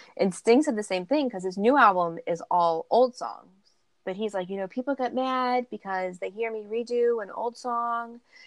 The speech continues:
and they're like, 'Well, why did you change this, change that?'" And he said, "For me, the album recording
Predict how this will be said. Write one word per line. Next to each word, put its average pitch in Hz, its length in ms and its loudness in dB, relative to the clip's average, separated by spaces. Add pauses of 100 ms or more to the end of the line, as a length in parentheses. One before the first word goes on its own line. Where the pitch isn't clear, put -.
(140)
and 220 100 -4
they're 240 80 2
like, 247 140 2
'Well, 262 100 4
why 277 200 4
did 302 120 0
you 277 80 -2
change 277 340 -2
this, 262 260 0
change 240 320 -4
that?'" 240 400 2 (540)
And 202 340 -2
he 240 260 -2
said, 208 500 0 (840)
"For 233 140 2
me, 302 200 4
the 202 240 6
album 233 380 2
recording 185 600 -10